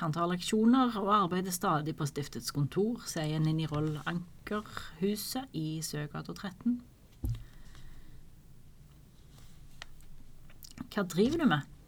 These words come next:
"Jeg driver dank", sa jeg. "Jeg driver grundig og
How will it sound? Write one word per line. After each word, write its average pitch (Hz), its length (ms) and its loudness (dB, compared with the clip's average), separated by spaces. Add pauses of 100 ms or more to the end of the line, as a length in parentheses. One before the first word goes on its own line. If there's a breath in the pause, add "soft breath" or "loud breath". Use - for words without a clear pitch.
(680)
"Jeg 160 180 -2
driver 156 320 0
dank", 226 440 4 (120)
sa 202 220 -2
jeg. - 180 -12 (640 loud breath)
"Jeg 294 320 6
driver 190 380 6 (100)
grundig 170 640 6
og 175 140 0